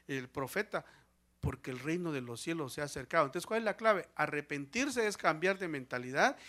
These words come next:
y convertirse es dejar de hacer lo que no debemos de hacer.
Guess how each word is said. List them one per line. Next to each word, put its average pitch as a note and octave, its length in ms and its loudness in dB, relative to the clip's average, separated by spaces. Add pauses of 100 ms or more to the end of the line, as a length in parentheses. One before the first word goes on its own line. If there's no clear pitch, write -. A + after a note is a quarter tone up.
(100)
y E3+ 100 -2
convertirse D#3 800 -4
es D#3+ 60 -2
dejar D#3+ 300 2
de F3 100 -4
hacer F#3+ 380 0 (640)
lo A#2+ 160 -10
que A2 100 -14
no B2 140 -4
debemos A#2 320 -4
de A2 80 -12
hacer. A2 180 -10